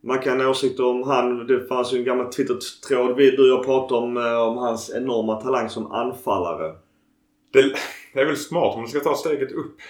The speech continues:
Speaker 2: Du måste ju få speltid. Det hade han aldrig fått i Serie A. För han är för ung. Så,
Speaker 1: Mm.
Speaker 2: så att, eh, ge honom speltid och se vad som händer.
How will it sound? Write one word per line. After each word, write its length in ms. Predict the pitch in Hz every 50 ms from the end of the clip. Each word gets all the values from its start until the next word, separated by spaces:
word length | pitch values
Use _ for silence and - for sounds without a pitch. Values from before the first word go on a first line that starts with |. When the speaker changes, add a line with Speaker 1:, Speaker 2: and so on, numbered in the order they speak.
| - - _
Speaker 2:
Du 80 | - 127
måste 320 | 131 139 139 - - -
ju 100 | 123 120
få 140 | - 147 131
speltid. 580 | - - - - 131 127 123 - - - 98 -
Det 160 | 107 107 104
hade 180 | 104 104 101 104
han 120 | 107 98
aldrig 340 | 117 120 123 120 110 101 -
fått 380 | - 117 104 - - - - - - - _ _ _ _
i 60 | 101
Serie 320 | 98 - 107 104 104 110 113
A. 180 | 107 - - - - _ _ _ _ _
För 80 | 98
han 100 | 101 101
är 40 | 101
för 120 | 101 110 123
ung. 220 | 113 92 87 90 _ _ _
Så, 100 | - -
Speaker 1:
Mm. 180 | 92 95 95 95 - _ _
Speaker 2:
så 60 | -
att, 60 | 98 92 _ _ _ _ -
eh, 60 | - - - _ _ _ _ _ _ _ _ _ - 143
ge 80 | 156 143
honom 160 | 131 123 123
speltid 420 | 123 - - 143 143 143 - 127 120
och 80 | 117 117
se 100 | - 131
vad 140 | 120 120 120
som 140 | - 135 135
händer. 160 | 135 120